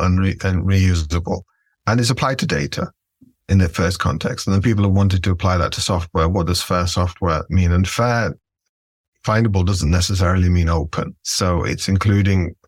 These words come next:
commercial development of software or more restrictive licensing of software, although it tends to need more additional things, um, additional aspects. And then the whole open research side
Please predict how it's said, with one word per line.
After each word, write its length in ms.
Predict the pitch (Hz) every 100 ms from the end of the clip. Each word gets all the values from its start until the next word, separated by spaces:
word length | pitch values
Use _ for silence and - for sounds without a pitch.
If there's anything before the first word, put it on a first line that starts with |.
| _
commercial 400 | - 95 92 -
development 400 | 85 87 78 71
of 100 | 67
software 460 | - 80 - 85 76
or 360 | 87 82 78 - _ _ -
more 200 | 98 87
restrictive 440 | 87 104 87 90
licensing 460 | 85 85 - 92 98
of 140 | -
software, 520 | - - - 92 - - _ _ _ _ _ _
although 640 | - 113 104 101 98 90 - _ _ _
it 80 | 85
tends 280 | 101 95 85
to 240 | 98 90 85
need 300 | 95 90 82 _ -
more 520 | 107 95 90 80 - -
additional 440 | 90 92 95 87
things, 440 | 85 80 82 - - _ _ -
um, 400 | 98 95 101 98 _ _ _ -
additional 400 | 104 - 95 -
aspects. 640 | - - 82 60 - - _ _ _ _ -
And 140 | 143
then 100 | 147
the 80 | 127
whole 220 | 135 131
open 240 | 123 110 101
research 640 | 98 104 101 87 - -
side 400 | - 95 90